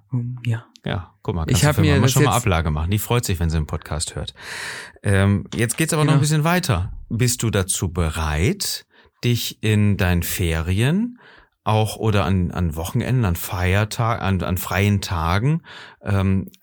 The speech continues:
Speaker 2: dann auch mal um deinen neuen, um deinen Beruf, um deinen Wunsch, um deine Klarheit in dem Bereich irgendwo zu kümmern, dass du von deinen sieben Wochen Ferien, glaub ich, äh, mal ein oder zwei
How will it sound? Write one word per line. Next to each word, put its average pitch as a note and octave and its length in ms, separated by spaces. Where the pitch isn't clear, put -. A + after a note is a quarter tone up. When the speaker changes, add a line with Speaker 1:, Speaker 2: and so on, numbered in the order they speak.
Speaker 2:
dann G2+ 280
auch F2 160
mal F#2+ 200
um A2 220
deinen F2+ 220
neuen, F2 640
um G#2 160
deinen F2 200
Beruf, F#2 440
um A#2 120
deinen F2+ 280
Wunsch, G2 320
um A2 140
deine F#2 240
Klarheit G2 580
in A#2+ 180
dem A#2+ 440
Bereich G#2+ 440
irgendwo A#2 280
zu - 180
kümmern, C3 380
dass G#2 200
du G2 260
von G#2+ 240
deinen F#2 400
sieben G2+ 340
Wochen G2+ 240
Ferien, A2+ 420
glaub A#2 280
ich, B2 260
äh, G#2 340
mal F#2+ 460
ein G2 220
oder G2 240
zwei F#2 540